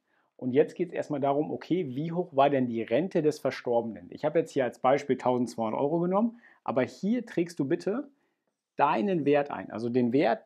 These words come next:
der dein Verstorbener an Rente gehabt hätte. Ja, erster Step. Dann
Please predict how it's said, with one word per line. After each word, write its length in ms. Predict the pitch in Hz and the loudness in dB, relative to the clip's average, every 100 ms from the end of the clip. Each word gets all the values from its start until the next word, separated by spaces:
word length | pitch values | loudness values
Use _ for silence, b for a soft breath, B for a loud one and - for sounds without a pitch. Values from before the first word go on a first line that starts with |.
| _ | _
der 140 | 123 | -4
dein 340 | 113 127 185 214 | 0 0 0 -4
Verstorbener 800 | 147 - 156 185 190 180 190 - _ _ _ _ | -6 -8 -2 -2 -2 -6 -8 -10 _ _ _ _
an 160 | 135 135 | -6 0
Rente 320 | 127 135 131 | 2 2 0
gehabt 360 | 110 107 - | -4 -8 -10
hätte. 220 | 104 - - _ _ | -14 -16 -20 _ _
Ja, 280 | 110 156 - | 0 2 2
erster 340 | - 127 - 113 | 4 4 4 -6
Step. 260 | - 131 - _ _ _ _ | -10 -14 -16 _ _ _ _
Dann 300 | 131 170 254 | 2 2 2